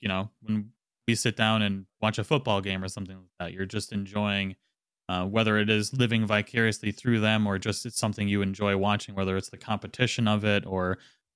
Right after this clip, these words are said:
uh, the comedic value that it provides or something like that. There's always something for each individual, and also that the content creator provides. Maybe it's being extremely good at this game and you live vicariously through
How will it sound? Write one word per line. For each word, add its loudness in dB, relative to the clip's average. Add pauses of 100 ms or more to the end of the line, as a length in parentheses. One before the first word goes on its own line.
uh, -2
the -6
comedic -2
value 2
that 0
it -8
provides -2
or -8
something -2
like -6
that. -2
There's 2
always 2
something 0
for -6
each 0
individual, 0 (300)
and 2
also 4
that 0
the -6
content -2
creator -2
provides. -2
Maybe 2
it's -2
being -2 (120)
extremely 0
good 0
at -2
this -4
game -2
and -14
you 6
live 2
vicariously 0
through 0